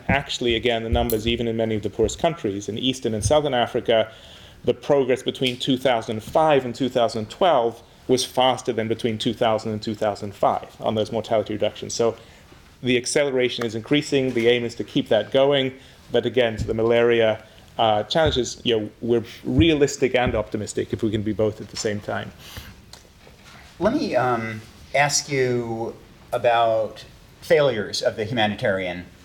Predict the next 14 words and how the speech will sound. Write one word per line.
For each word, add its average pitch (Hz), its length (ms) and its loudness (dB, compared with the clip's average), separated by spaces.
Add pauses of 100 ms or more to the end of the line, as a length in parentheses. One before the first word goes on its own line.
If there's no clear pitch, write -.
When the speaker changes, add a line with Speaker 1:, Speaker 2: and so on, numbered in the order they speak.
(140)
Speaker 2:
community, 92 600 -4 (320)
uh, 98 260 0
'cause 120 180 -6
one 127 140 -2
can 123 260 -2
learn 117 280 -2
as 107 120 -4
much 117 200 -2
from 117 120 -10
failures 123 520 0
as, 107 400 -2
as 104 200 0
from 104 160 -6
successes. 104 720 -4